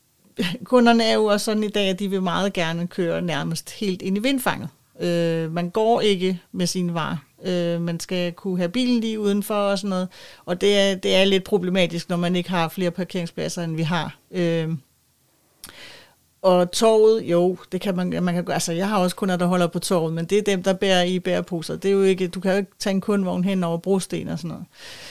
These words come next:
Så, så man kan sige, lige så snart der sker noget stort ind i Rønne, øh, som lukker trafikken af på en eller anden måde, jamen så, så dykker min, øh, min omsætning mellem ti og femten procent fra det ene øjeblik til det andet.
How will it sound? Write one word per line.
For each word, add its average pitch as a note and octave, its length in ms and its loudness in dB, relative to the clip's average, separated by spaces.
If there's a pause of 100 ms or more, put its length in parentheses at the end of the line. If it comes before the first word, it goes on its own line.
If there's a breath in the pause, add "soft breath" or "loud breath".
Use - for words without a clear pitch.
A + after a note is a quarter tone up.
(140 loud breath)
Så, F3 800 2
så G3 160 -4
man F3 160 -2
kan F3+ 100 0
sige, F#3+ 120 0
lige A#3+ 180 2
så C4+ 100 -2
snart G#3 300 0
der G3 80 0
sker G#3+ 480 2 (140)
noget G3+ 380 -2
stort G#3 480 0
ind G3 260 0
i G3 40 0
Rønne, F3+ 440 0 (100)
øh, F3 400 -2 (280)
som - 840 -2
lukker F#3 600 0 (200)
trafikken G3+ 460 -4
af F#3 180 0
på G#3 80 -6
en G3 140 -2
eller F#3 120 0
anden F3 160 0
måde, F3+ 240 0
jamen D#3+ 260 -4
så, D#3+ 300 -4 (140)
så F3+ 160 -4
dykker F3 300 -2
min, E3+ 280 -2
øh, E3+ 340 -4
min E3+ 240 -2
omsætning D#3+ 520 -4
mellem E3 220 -4
ti F#3 200 -6
og E3 80 -2
femten E3+ 300 -10
procent E3 420 -8
fra - 200 -8
det E3+ 140 -6
ene D#3+ 120 -8
øjeblik E3 320 -10
til F3+ 140 -10
det F3+ 60 -8
andet. - 220 -8